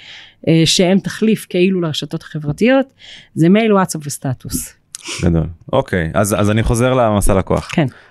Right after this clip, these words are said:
Speaker 2: אה, סיימנו את הכספת הסודית.
Speaker 1: אוקיי.
Speaker 2: <laughs> יש לנו את הכספת, יש לנו את המסרים, את האסטרטגיה, הכל.
Speaker 1: מהמם.
Speaker 2: עכשיו מתחיל, זאת אומרת, אני, בשלב הזה מה בדיוק קורה? זאת אומרת,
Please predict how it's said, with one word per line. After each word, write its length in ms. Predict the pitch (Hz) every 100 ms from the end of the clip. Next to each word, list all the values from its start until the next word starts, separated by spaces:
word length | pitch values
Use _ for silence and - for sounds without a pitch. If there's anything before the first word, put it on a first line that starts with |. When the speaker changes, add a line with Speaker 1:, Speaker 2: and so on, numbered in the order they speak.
| - -
Speaker 2:
אה, 600 | 95 95 95 95 95 90
סיימנו 380 | - 123 127 135
את 80 | 120
הכספת 440 | 117 107 110 120
הסודית. 560 | 95 - 92 120 - - _ _ 110
Speaker 1:
אוקיי. 300 | 165 113 - - 165 165
Speaker 2:
<laughs> 300 | 143 - 110
יש 140 | 113
לנו 120 | 120 107
את 80 |
הכספת, 640 | 98 90 - 95 - 135 -
יש 180 | 113 110
לנו 180 | 117 110
את 100 | 107
המסרים, 760 | 98 95 95 - 120 147 143 113 110 110 135
את 100 | 202
האסטרטגיה, 640 | 92 - - 120 127 110
הכל. 420 | 92 117 117 165 220 - -
Speaker 1:
מהמם. 220 | 175 160
Speaker 2:
עכשיו 360 | 170 151 156 170
מתחיל, 540 | 143 - 131 127 120 95
זאת 100 | -
אומרת, 180 | 117 104
אני, 180 | 107 113 - 85 - - - - -
בשלב 400 | 107 - 135 131
הזה 160 | 127
מה 120 | 123 120
בדיוק 280 | 120 104
קורה? 300 | - 90 90
זאת 140 | 90 87
אומרת, 400 | 110 113 107